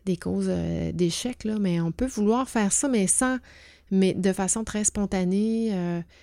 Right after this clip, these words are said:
in-, intuitive, mais sans avoir une méthodologie, un objectif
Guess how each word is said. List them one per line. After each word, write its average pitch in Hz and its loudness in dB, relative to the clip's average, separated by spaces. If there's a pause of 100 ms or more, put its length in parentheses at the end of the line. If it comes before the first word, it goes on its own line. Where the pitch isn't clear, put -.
(160)
in-, 185 -2
intuitive, 196 0 (120)
mais 175 0
sans 226 -2
avoir 202 -2 (240)
une 175 4
méthodologie, 190 0
un 175 0
objectif 196 -8